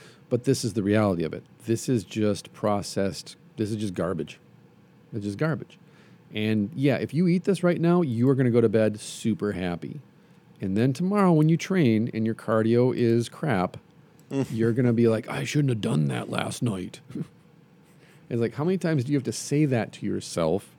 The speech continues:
Speaker 1: It's like friends that I train with who <laughs> they'll show up Saturday morning, they're like, "Oh, I got so drunk last night. This is gonna be a rough one." I'm like,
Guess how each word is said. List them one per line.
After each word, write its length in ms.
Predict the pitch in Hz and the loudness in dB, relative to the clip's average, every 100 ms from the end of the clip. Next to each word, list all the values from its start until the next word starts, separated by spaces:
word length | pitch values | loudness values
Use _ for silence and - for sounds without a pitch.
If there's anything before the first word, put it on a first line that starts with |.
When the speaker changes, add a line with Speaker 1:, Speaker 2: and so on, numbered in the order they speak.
| - | -6
Speaker 1:
It's 80 | |
like 160 | 139 131 - - | -2 -2 -6 -18
friends 260 | - 127 120 | -4 -2 0
that 80 | 113 | -2
I 80 | 104 | -4
train 280 | - 101 104 | -4 -4 -2
with 280 | 104 101 - _ - - - - - | -4 -6 -14 _ -20 -20 -20 -20 -18
who 260 | - 147 135 - 113 - - | -2 2 2 -2 -8 -10 -20
<laughs> 400 | - - - - - | -20 -20 -20 -16 -2
they'll 140 | 123 | -2
show 160 | - 131 | 2 2
up 140 | 123 | 2
Saturday 240 | 131 113 | 2 4
morning, 220 | 113 123 110 | 4 2 0
they're 60 | 107 | -4
like, 100 | - | -8
"Oh, 160 | 123 117 | -10 -8
I 80 | 117 | -8
got 140 | - | -8
so 180 | - 107 | -6 -6
drunk 300 | 101 107 104 | -4 -10 -10
last 200 | 107 90 | -10 -6
night. 280 | 110 104 - - | -6 -6 -8 -8
This 100 | 123 | -6
is 80 | 113 | -2
gonna 100 | 120 | -2
be 80 | 113 | 0
a 80 | 107 | 2
rough 260 | 107 101 | 0 0
one." 120 | 107 | -2
I'm 40 | 107 | -2
like, 140 | 104 | -4